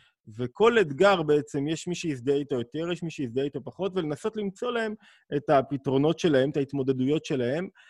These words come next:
ויהיה לנו גם התמודדויות שמתאימות לכל האד-, לכל האתגרים. איך עוברים מבדידות מכאיבה,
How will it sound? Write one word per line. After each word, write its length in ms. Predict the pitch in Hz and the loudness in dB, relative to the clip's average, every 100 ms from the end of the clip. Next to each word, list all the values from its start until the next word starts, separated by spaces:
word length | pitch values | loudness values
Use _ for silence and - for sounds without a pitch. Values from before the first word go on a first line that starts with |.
| _ 165 | _ 2
ויהיה 100 | 196 | 4
לנו 160 | 214 | 6
גם 120 | 202 | 6
התמודדויות 500 | 196 196 196 190 208 | 6 6 6 10 8
שמתאימות 520 | 208 202 190 196 208 202 | 8 0 0 2 2 2
לכל 480 | 185 208 208 170 151 | 2 6 6 6 0
האד-, 300 | 139 143 139 - | 0 0 0 -4
לכל 340 | 147 190 180 | -2 2 4
האתגרים. 440 | 139 117 117 104 98 _ _ _ _ _ _ _ _ - | 4 2 -2 -2 -6 _ _ _ _ _ _ _ _ -2
איך 120 | 196 | 2
עוברים 500 | 214 160 156 120 98 - _ _ _ | 2 2 -2 -2 -6 -16 _ _ _
מבדידות 760 | - 147 139 123 139 139 180 180 - _ _ _ | -8 -4 -4 -2 -2 2 2 2 -12 _ _ _
מכאיבה, 800 | 139 131 160 - 131 117 120 | -6 -6 -8 -10 -8 0 0